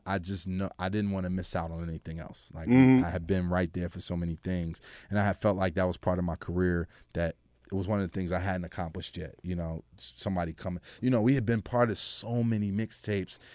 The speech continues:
Speaker 1: and watched so many artists flourish, you know what I'm saying, which is a great feeling, but it's like, you know, these, you know, these guys got big, and I, we were part of these careers, you know, and, and, and, and, you know, we definitely benefited as well. So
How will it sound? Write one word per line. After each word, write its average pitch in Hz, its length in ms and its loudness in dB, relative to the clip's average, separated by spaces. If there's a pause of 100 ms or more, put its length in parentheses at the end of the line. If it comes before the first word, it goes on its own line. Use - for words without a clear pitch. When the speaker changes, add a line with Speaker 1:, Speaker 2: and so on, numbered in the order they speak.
(140)
Speaker 1:
and 98 160 -6
watched 107 240 -2
so - 480 0
many 104 300 2
artists 95 380 0
flourish, 104 640 -2 (300)
you 104 100 0
know 107 60 2
what 104 60 2
I'm 98 40 -2
saying, 98 440 2
which 110 200 0
is 98 80 -2
a 98 60 0
great 110 320 2
feeling, 117 420 4
but 95 140 2
it's - 160 -4
like, 90 200 0
you 107 100 0
know, 95 180 0
these, 95 180 -4 (480)
you 110 100 -2
know, 95 140 0
these 92 160 -4
guys 90 320 0 (380)
got 82 260 -4
big, 123 380 8
and 95 100 0
I, 90 140 0 (180)
we 101 80 0
were 90 140 -2
part 139 280 6
of 120 60 2
these 104 180 -2
careers, 107 600 6
you 101 80 2
know, 101 260 2
and, 95 240 0
and, 95 220 -4
and, 98 280 0
and, 90 280 -4 (200)
you 110 120 -2
know, 92 160 2
we 98 160 0
definitely 95 340 -2
benefited 90 560 -6 (320)
as 87 180 -4
well. 104 440 8
So 95 340 0